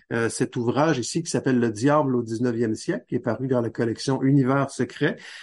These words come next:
euh, chez Marabout. Ça nous parle, euh, <clears throat> d'un, donc d'une personne qui a réellement existé, qui s'appelait Gabriel Jo-, Jogan Pagès, qui, euh, s'est fait connaître sous le nom de Léo Taxil.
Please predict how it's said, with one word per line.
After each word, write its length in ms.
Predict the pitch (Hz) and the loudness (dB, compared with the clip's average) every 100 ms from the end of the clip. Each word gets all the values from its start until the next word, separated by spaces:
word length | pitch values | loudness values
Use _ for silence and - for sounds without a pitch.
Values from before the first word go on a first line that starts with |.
| - - | -16 -2
euh, 240 | 117 113 | 0 2
chez 220 | 107 - 120 | 2 0 2
Marabout. 560 | 120 110 110 127 240 - - - | 2 2 0 0 -4 -8 -20 -12
Ça 180 | - 135 | -2 2
nous 120 | 127 | 2
parle, 440 | 120 143 160 160 135 | 2 4 4 4 4
euh, 360 | 120 120 117 120 | 4 4 0 2
<clears throat> 40 | |
d'un, 540 | 175 170 123 120 110 107 | 4 6 4 0 -2 -2
donc 260 | 120 120 | -2 -2
d'une 140 | 117 113 | -4 -4
personne 300 | 123 165 165 | -4 -4 -2
qui 100 | 135 | 0
a 40 | |
réellement 320 | 127 127 139 | 2 2 2
existé, 560 | 139 117 117 - 208 233 _ _ _ _ _ _ | 2 0 -4 -4 -6 -6 _ _ _ _ _ _
qui 60 | - | -4
s'appelait 240 | 131 131 | 0 2
Gabriel 520 | 127 120 110 120 131 | 2 2 2 2 0
Jo-, 300 | 117 117 117 | 0 -2 -2
Jogan 420 | - 135 127 139 139 | -2 -2 0 0 0
Pagès, 600 | 127 123 120 139 170 - | 2 2 2 0 -4 -10
qui, 200 | 135 120 | -4 -2
euh, 480 | 117 123 120 117 120 | 0 0 0 -2 -4
s'est 100 | 117 | -4
fait 100 | 131 | 0
connaître 320 | 139 170 202 | 2 2 0
sous 120 | 156 | 2
le 80 | 123 | 2
nom 120 | 156 | 2
de 120 | 156 | 2
Léo 300 | 120 117 131 | 2 2 0
Taxil. 520 | 147 127 - 131 123 | 0 -4 -4 -2 -2